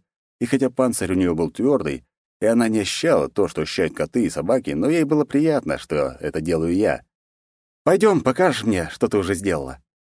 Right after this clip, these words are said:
Она была рада и тут же забегала на месте, а затем повела меня за собой.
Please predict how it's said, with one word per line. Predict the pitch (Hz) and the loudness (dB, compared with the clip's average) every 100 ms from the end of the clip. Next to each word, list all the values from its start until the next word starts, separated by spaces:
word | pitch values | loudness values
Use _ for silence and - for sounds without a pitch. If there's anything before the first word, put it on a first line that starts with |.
| _ _ _ | _ _ _
Она | - 82 143 139 | -2 2 4 4
была | 120 113 95 | 2 2 2
рада | 101 92 76 - _ _ _ | 2 2 -2 -6 _ _ _
и | 80 | -4
тут | 113 156 | 2 2
же | 135 139 110 | 4 2 2
забегала | 92 107 117 101 101 | 0 0 2 2 2
на | 95 | 2
месте, | 110 127 107 - 73 | 2 2 0 -4 -4
а | 78 | -4
затем | 90 104 87 | -2 -2 0
повела | 87 92 87 | 0 0 0
меня | 85 | -2
за | 78 | -4
собой. | - 120 101 65 | -4 -2 -2 -6